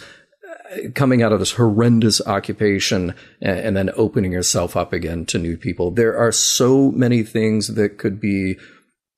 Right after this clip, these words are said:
an entire podcast, could be a book. Um, but we really had to kind of narrow it down here. So I say that because I know that you've got some notes that are important to you.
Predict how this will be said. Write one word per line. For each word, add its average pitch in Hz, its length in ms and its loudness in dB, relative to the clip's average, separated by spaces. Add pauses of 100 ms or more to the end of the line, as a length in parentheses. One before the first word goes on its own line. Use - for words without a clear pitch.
an 113 100 -2
entire 90 360 -4
podcast, 120 760 -2 (340)
could 117 140 -2
be 127 120 4
a 131 60 4
book. 117 540 -2 (460)
Um, 92 340 0
but 107 180 0
we 110 140 -2
really 113 240 2
had 107 220 -2
to 104 80 -6
kind - 180 -4
of 95 100 -2
narrow 95 440 0
it - 120 -6
down 92 300 -2
here. 85 300 -4
So 90 360 0 (300)
I 107 100 -2
say 160 340 2
that 117 380 0
because 110 300 -2
I 107 80 2
know 107 140 2
that 104 240 0
you've 139 340 2
got 131 380 0 (420)
some 117 260 2
notes 113 300 2
that 113 80 0
are 98 80 -2
important 104 420 -2
to 110 60 -8
you. 123 420 2